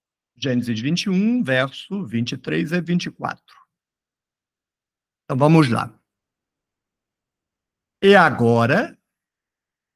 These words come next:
está jurado comigo por Elohim.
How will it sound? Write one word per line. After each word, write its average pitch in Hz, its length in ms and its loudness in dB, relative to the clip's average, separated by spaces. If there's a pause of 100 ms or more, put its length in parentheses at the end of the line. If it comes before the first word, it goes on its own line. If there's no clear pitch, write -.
(160)
está 262 580 0
jurado 143 1080 0
comigo 135 680 -4 (1400)
por 240 460 -4
Elohim. 123 760 -2